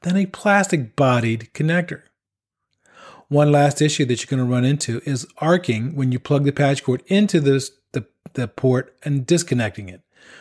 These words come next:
When it gets close, it's gonna arc. This is common, really especially common, on higher rated power over Ethernet systems.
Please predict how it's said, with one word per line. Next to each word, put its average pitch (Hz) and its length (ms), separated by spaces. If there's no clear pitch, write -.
When 131 120
it 127 40
gets 143 160
close, 170 320
it's 147 80
gonna 143 280
arc. 139 400
This 165 160
is 208 100
common, 160 640
really 165 440
especially 127 380
common, 113 400
on 147 120
higher 190 440
rated 151 360
power 131 300
over 135 200
Ethernet 110 400
systems. 180 480